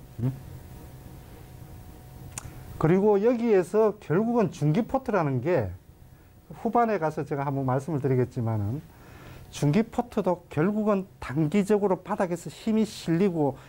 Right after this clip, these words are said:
차트가 만들어지고 패턴이 만들어지고 추세가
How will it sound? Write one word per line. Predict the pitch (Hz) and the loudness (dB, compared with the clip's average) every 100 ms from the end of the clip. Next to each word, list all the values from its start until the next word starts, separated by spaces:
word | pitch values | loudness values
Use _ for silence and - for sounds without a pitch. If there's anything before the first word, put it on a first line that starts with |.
| - | -14
차트가 | - 214 - 190 | -6 -6 -2 0
만들어지고 | 147 123 135 175 180 180 151 139 - | 0 -2 2 2 2 0 0 -2 -4
패턴이 | 202 - 202 | -8 0 0
만들어지고 | 175 139 143 190 202 180 147 127 - - - | 2 0 2 2 2 2 0 -2 -6 -20 -20
추세가 | - 233 220 175 196 | -6 -4 0 2 2